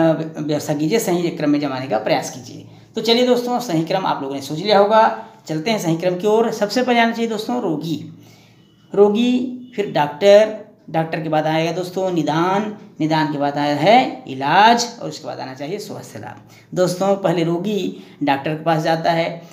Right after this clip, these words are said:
डॉक्टर उसको, अ, निदान के लिए कुछ उपाय बताता है, उपाय बताने के बाद दोस्तों फिर उसका इलाज शुरू करता है और अंत में उसको स्वास्थ्य लाभ मिलता है। तो चार, दो,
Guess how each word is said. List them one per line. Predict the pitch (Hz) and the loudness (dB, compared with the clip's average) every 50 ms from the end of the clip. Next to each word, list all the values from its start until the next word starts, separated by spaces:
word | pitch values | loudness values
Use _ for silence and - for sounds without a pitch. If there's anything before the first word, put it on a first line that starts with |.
| - - - 147 | -20 -20 -10 -4
डॉक्टर | 143 160 165 151 - 185 175 | 0 0 0 0 0 -2 -2
उसको, | 165 - - - 196 208 226 226 | -2 -4 -2 0 2 2 2 2
अ, | 226 - - - - - - 165 165 165 165 160 - - | 0 -4 -12 -16 -18 -12 -4 -2 0 2 2 2 0 -2
निदान | 151 151 143 147 143 160 180 196 208 220 226 226 - 147 - | -2 -2 -2 0 4 6 6 6 6 6 2 0 -2 -6 -6
के | 190 | -6
लिए | 180 175 | -4 -4
कुछ | 170 180 156 - | -4 -6 -10 -12
उपाय | 143 143 - 135 160 175 | -12 -8 -4 0 0 0
बताता | 190 185 196 175 180 175 180 | 2 2 0 0 0 0 -2
है, | 170 170 175 175 175 175 - - - - - | -2 -2 -4 -6 -8 -10 -14 -16 -20 -16 -8
उपाय | 147 147 156 175 180 | -2 2 2 4 4
बताने | 185 180 175 170 | 2 2 0 -2
के | 175 | 0
बाद | 175 175 170 | 0 0 0
दोस्तों | 165 175 160 - - 180 175 | 0 -2 -6 -6 -6 -6 -6
फिर | 160 156 143 | -4 -4 -6
उसका | 135 - - 127 | -6 -6 -8 -8
इलाज | 117 120 139 165 165 | -4 0 0 0 0
शुरू | 170 190 180 190 | 0 -2 -4 -2
करता | 190 175 - - 185 | -2 -2 0 0 0
है | 170 202 226 202 - - - - - - - | 2 4 4 2 2 0 -6 -14 -16 -12 -8
और | 160 151 | -6 -6
अंत | 151 151 151 | -6 -6 -8
में | 139 | -10
उसको | 139 - - 214 247 254 | -12 -10 -8 -6 -4 -4
स्वास्थ्य | - - - 151 143 143 139 - - 127 | -6 -6 -6 -6 -4 -4 -4 -6 -10 -14
लाभ | 110 107 135 127 110 110 | -12 -10 -10 -10 -10 -12
मिलता | 110 110 - - | -14 -14 -14 -14
है। | 107 110 - - - - - - - _ _ - | -14 -16 -16 -18 -20 -20 -20 -20 -20 _ _ -6
तो | 202 185 | -6 -4
चार, | - - 180 175 190 202 214 208 | -2 2 4 6 6 6 6 4
दो, | 196 196 196 190 185 180 190 - - | 2 0 -4 -4 -4 -6 -6 -10 -12